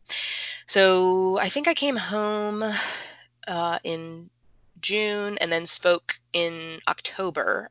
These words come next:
at the conference. And there were, because it was here in Atlanta, there was a number of people in Atlanta, um, specifically a number of students who were almost finished that came to hear my talk.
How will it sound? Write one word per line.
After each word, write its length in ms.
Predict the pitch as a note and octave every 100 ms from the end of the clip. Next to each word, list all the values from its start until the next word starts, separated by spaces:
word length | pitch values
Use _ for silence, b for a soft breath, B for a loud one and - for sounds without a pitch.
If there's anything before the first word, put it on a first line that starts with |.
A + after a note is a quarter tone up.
| -
at 420 | D#3 - - - _ _ _ -
the 80 |
conference. 720 | - E3 D#3+ - F3 - - - B B B B -
And 800 | E3 D#3+ D#3+ D#3+ E3 - - - - _ E3
there 300 | E3+ E3 E3
were, 420 | D#3+ D#3+ D#3+ D#3
because 280 | F#3 B3 B3
it 80 | F#3+
was 120 | F3
here 160 | - F3
in 80 | C#3+
Atlanta, 480 | G3 G3+ C3 F#2+ -
there 120 | F3
was 120 | E3
a 40 | E3+
number 420 | F3 F3+ E3 D#3+
of 600 | D#3 D3+ D3+ D#3 - - b b b b _ _ _ _ - - _ -
people 440 | - A#2 C#3 F#3+ _ -
in 120 | D#3
Atlanta, 440 | C3 C3+ E3 G#3+ -
um, 160 | D#3+ D#3
specifically 840 | - C#3+ - F#3 E3 G#2+ A2 F3+ - _ -
a 80 | D#3+
number 300 | D#3+ D#3 D3+
of 80 | D3
students 460 | - F#3 D#3 B2+
who 100 | -
were 140 | D3+ D#3
almost 400 | D#3+ D3+ D3+ -
finished 320 | D#3 B2+ -
that 120 | -
came 280 | - D3+ D3+
to 120 | D#3+
hear 400 | - D#3 C#3+ - - _
my 120 | C#3+ D3
talk. 400 | F3+ - -